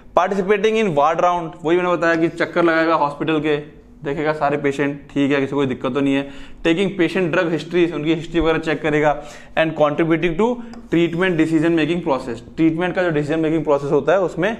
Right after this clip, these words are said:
हेल्प करेगा। This include, इसके अंदर क्या क्या चीज़ें हो सकती है, highlighting a drugs potential side effect, साइड इफेक्ट क्या क्या है उसको समझाना, identifying harmful interaction क्या हो सकते हैं उनको बताना with other,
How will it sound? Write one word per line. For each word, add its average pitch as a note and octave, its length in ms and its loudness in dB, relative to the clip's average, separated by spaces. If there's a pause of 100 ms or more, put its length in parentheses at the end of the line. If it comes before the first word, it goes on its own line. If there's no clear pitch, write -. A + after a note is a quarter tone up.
हेल्प B2 180 -2
करेगा। G#2+ 340 -2 (360)
This G3 200 2
include, G3 300 2
इसके F#3+ 160 2
अंदर G3 120 0
क्या D#3+ 140 2
क्या F3 100 0
चीज़ें G3 160 2
हो F#3 100 2
सकती F3+ 220 0
है, F3+ 80 0
highlighting D3 520 0
a G#3 100 4 (500)
drugs F3 300 0
potential F3 580 0
side E3 240 0
effect, E3+ 300 -2 (120)
साइड C#3+ 160 0
इफेक्ट D#3 240 -4
क्या D3+ 160 2
क्या F3 200 0
है E3 80 2
उसको D#3+ 180 -2
समझाना, D#3 680 0 (380)
identifying E3 540 0
harmful D3+ 440 0
interaction D#3 460 -2
क्या E3 120 2
हो D3+ 220 -2
सकते D#3 280 -4
हैं D#3 60 2
उनको D3+ 160 0
बताना D3+ 380 2 (400)
with D3 120 4
other, D3 200 4